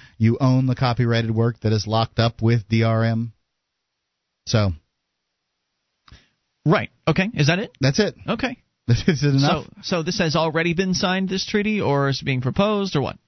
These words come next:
Speaker 1: Uh, it, there, I, th-, I don't know that it has necessarily been signed. The Internet chapter of the Anti-Confedering-, C-, Counterfeiting Trade Agreement, a secret copyright treaty whose text Obama's administration refused to disclose due to a national security,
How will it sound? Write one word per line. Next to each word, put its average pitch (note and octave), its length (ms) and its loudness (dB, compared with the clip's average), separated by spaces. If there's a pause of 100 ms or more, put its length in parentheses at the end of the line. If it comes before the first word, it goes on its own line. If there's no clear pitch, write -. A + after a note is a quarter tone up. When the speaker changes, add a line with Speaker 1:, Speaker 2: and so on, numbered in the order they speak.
(120)
Speaker 1:
Uh, C#3+ 920 -4 (600)
it, C3+ 520 -6
there, C3+ 280 4 (140)
I, A#2+ 120 0
th-, B2+ 140 2
I C#3+ 80 2
don't E3+ 280 0
know D3 260 2
that C3+ 100 0
it C3 100 2
has A#2 140 -2
necessarily A#2+ 580 0
been A2 280 2
signed. F#2+ 360 -2
The G#2+ 60 0
Internet D3 320 2
chapter B2 420 0
of A2+ 80 0
the A2 160 -2
Anti-Confedering-, A#2+ 1120 0 (460)
C-, C3+ 60 -2 (180)
Counterfeiting C3 800 2
Trade B2+ 240 0
Agreement, G#2+ 400 2
a G2 60 -4
secret B2+ 340 -4
copyright A#2+ 460 0
treaty G2 320 0
whose G#2 200 0 (180)
text - 260 0
Obama's A2 360 0
administration G#2+ 640 0
refused G#2 400 0
to - 60 -16
disclose G2+ 420 0
due G2 140 -2
to G2+ 120 -4
a - 20 0
national F#2+ 340 -8
security, F#2+ 320 -2